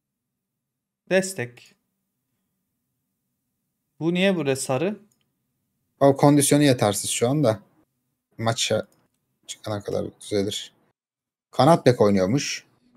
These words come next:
Speaker 2: Üç yıldız. Ne oynuyormuş? Savunma.
Speaker 1: Savunması iyiymiş.
Speaker 2: Tamam.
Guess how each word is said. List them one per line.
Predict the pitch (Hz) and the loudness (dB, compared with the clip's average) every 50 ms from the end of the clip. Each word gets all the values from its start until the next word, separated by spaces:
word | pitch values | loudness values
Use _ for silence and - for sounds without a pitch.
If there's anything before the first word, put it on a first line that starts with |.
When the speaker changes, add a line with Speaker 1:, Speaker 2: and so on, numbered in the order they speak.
| _ - | _ -14
Speaker 2:
Üç | 113 - - - | -14 -8 -4 -2
yıldız. | 95 90 95 123 135 - - - - _ _ _ _ _ _ _ _ _ _ _ _ _ _ _ _ _ _ _ _ _ - | -2 -2 -2 -4 -6 -6 -8 -12 -14 _ _ _ _ _ _ _ _ _ _ _ _ _ _ _ _ _ _ _ _ _ -2
Ne | 120 | 0
oynuyormuş? | 131 127 113 101 104 139 139 - | 2 2 2 2 0 -2 -2 -2
Savunma. | - - 110 110 107 104 104 98 80 - _ _ _ _ _ _ _ _ _ _ _ _ _ _ _ _ | 2 4 4 4 4 2 0 -2 -2 -4 _ _ _ _ _ _ _ _ _ _ _ _ _ _ _ _
Speaker 1:
Savunması | _ - - 135 127 127 127 131 131 127 127 - - 175 | _ -20 -16 -14 -12 -12 -12 -12 -12 -12 -10 -8 -6 -6
iyiymiş. | 165 160 156 135 117 117 - - - - - - _ _ _ _ _ _ _ _ _ _ _ _ _ _ | -6 -6 -6 -8 -10 -10 -12 -14 -16 -18 -20 -20 _ _ _ _ _ _ _ _ _ _ _ _ _ _
Speaker 2:
Tamam. | - 127 107 - - - | -6 -6 -6 -6 -10 -14